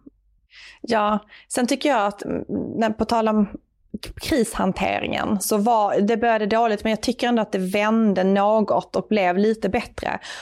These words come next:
Och det vill säga att de hanterade det med, eh, så mycket transparens de kanske klarade av.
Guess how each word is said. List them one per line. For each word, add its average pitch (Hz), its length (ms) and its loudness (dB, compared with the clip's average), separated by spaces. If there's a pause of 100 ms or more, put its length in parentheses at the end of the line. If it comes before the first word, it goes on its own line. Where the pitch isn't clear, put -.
(160)
Och - 280 -2 (460)
det 226 160 0
vill 214 80 0
säga 214 340 2
att 175 140 -6
de 202 140 2
hanterade 196 640 2
det 185 160 0
med, 175 560 0 (300)
eh, 185 160 2
så 190 160 -2
mycket 196 260 0
transparens 202 840 0
de 185 160 0
kanske 180 460 0
klarade 196 420 0
av. 190 500 0